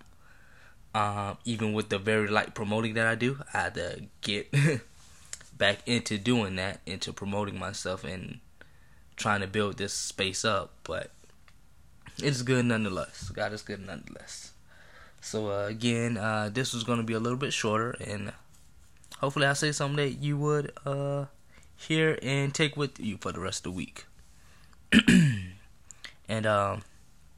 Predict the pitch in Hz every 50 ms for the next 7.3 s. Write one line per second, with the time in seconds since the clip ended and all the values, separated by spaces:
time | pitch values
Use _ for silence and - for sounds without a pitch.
0 | - - - - - - - - - - - - - - - - - - - -
1 | - - - - - - - - - - 170 220 220 202 180 170 147 127 127 120
2 | 110 107 104 - - - 131 131 127 123 120 131 127 131 131 - - - 113 107
3 | 104 104 110 - - 113 110 110 107 107 101 104 101 101 - 120 110 107 - -
4 | - - - 90 90 - - - 110 101 107 104 98 - - - - 123 123 120
5 | 120 127 123 - - - - - - - - - - - - - - - - -
6 | - - - - - 120 104 98 - 113 107 107 101 - - 101 101 101 98 101
7 | 98 95 98 - - -